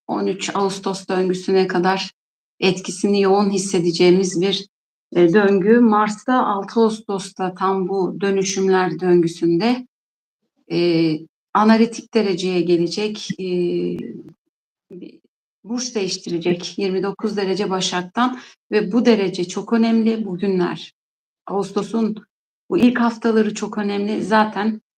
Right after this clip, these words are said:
geçtiğimiz yayında da söyledim. On sekiz yani artı eksi on sekiz Temmuz'la birlikte önemli bir döngü başlıyor ki tam on sekiz Temmuz'a birkaç saat kala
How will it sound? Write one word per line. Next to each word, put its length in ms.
geçtiğimiz 640
yayında 440
da 120
söyledim. 720
On 200
sekiz 800
yani 540
artı 360
eksi 200
on 180
sekiz 420
Temmuz'la 600
birlikte 460
önemli 420
bir 220
döngü 340
başlıyor 600
ki 420
tam 260
on 160
sekiz 800
Temmuz'a 520
birkaç 360
saat 300
kala 500